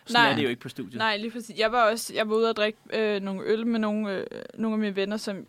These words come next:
Speaker 2: jeg studerede sammen med. Og, øh, altså, vi startede med at være, øh, jeg ved ikke, fem, seks personer i den gruppe. Og ind-, at lige nu er der kun to, der stadig går på studiet.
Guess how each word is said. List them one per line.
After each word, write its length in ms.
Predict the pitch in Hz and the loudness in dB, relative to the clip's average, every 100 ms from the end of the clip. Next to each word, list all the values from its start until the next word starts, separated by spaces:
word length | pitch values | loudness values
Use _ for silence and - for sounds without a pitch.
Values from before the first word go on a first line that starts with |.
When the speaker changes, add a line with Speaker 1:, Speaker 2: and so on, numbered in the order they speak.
| - | -8
Speaker 2:
jeg 140 | 208 | -6
studerede 520 | 202 220 208 262 240 226 | -4 -4 -2 0 0 -2
sammen 300 | 214 - 180 | -4 -4 -8
med. 120 | 170 _ _ _ _ _ _ _ _ _ 220 | -10 _ _ _ _ _ _ _ _ _ 4
Og, 300 | 226 208 196 | 6 8 6
øh, 360 | 190 180 170 - _ _ _ _ _ _ _ _ | 4 0 -4 -8 _ _ _ _ _ _ _ _
altså, 240 | 226 226 220 | -2 -2 -2
vi 120 | 214 | -4
startede 600 | - 233 226 247 302 302 - - - | 0 4 6 4 0 -2 -6 -20 -6
med 160 | 233 233 | 0 4
at 200 | 220 202 | 4 6
være, 360 | 196 196 233 - _ _ _ _ _ _ _ _ _ _ _ _ _ _ _ - 214 | 4 4 0 -6 _ _ _ _ _ _ _ _ _ _ _ _ _ _ _ -4 -2
øh, 60 | 202 175 156 | 0 -2 -8
jeg 80 | - - | -14 -6
ved 120 | 123 | -4
ikke, 140 | - - - | -4 -10 -12
fem, 360 | - 240 220 - | -4 -4 -4 -12
seks 360 | - 233 220 - _ | -6 -6 -6 -16 _
personer 320 | - 208 202 | -6 -4 -4
i 40 | 175 | -4
den 180 | 165 196 | -4 -4
gruppe. 400 | 175 156 - - | -6 -6 -2 0
Og 140 | 196 - | 2 2
ind-, 300 | 233 226 - | -2 -2 -2
at 160 | - 208 | -2 0
lige 200 | 220 262 | 0 0
nu 140 | 240 | 2
er 80 | 220 | 0
der 80 | 202 | 0
kun 240 | 220 208 | -2 -4
to, 280 | - 254 - | -4 -6 -6
der 60 | 208 | -8
stadig 300 | - 190 190 | -2 -2 0
går 200 | 175 - | -4 -4
på 80 | 190 | -8
studiet. 420 | - 165 - | -6 -10 -8